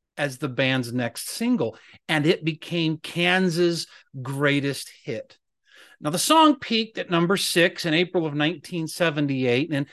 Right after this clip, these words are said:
it remained on the charts for several weeks. However, the song's staying power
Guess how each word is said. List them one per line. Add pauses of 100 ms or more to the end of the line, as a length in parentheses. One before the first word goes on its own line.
(120)
it
remained
on
the
charts
for
several
weeks. (420)
However,
the
song's
staying
power